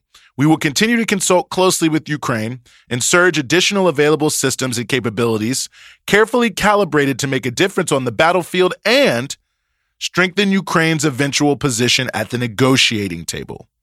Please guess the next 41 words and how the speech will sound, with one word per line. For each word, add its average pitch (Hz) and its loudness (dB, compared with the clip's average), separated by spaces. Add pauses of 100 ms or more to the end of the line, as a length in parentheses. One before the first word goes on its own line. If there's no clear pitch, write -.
(460)
end 113 -2
quote. - -6 (720)
That's 113 -2
a 104 -8
big 117 0
admission 127 0
at 98 -4
the 113 -4
end 143 0
there. 95 -8 (420)
The 107 -4
U 123 4
S 131 2
admitting 127 0
that 123 -2
the 120 -4
surge 135 0
of 123 -2
weapons 131 0
to - 0
Ukraine 127 0
at 110 -2
this 135 0
point 135 -2
is 123 -2
just 135 -2
delaying 131 0
the 135 0
inevitable, 117 -2 (460)
that 127 2
Ukraine 131 -2
will 131 0
have 156 2
to - -2
negotiate 120 0
with 101 -6
Russia 147 2
to - -4
end 107 -6
the 104 -6
war 147 2